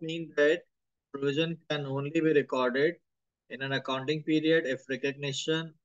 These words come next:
of a liability has been triggered at the year end। ईयर एंड पे अगर वो ऐसा हुआ है।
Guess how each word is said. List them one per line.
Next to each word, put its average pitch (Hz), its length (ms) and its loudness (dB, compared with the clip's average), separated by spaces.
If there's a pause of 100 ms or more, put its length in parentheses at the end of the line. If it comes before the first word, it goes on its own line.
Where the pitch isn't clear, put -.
of 127 260 -6
a 139 100 -2
liability 135 580 2
has 127 320 0
been 160 260 -4
triggered 139 500 2 (760)
at 123 240 -2
the 156 120 0 (320)
year 123 220 0
end। - 1120 -20 (440)
ईयर 151 200 6
एंड 151 180 2
पे 156 60 4
अगर 139 240 2
वो 131 80 -2
ऐसा 120 180 -6
हुआ 98 180 -10
है। - 40 -20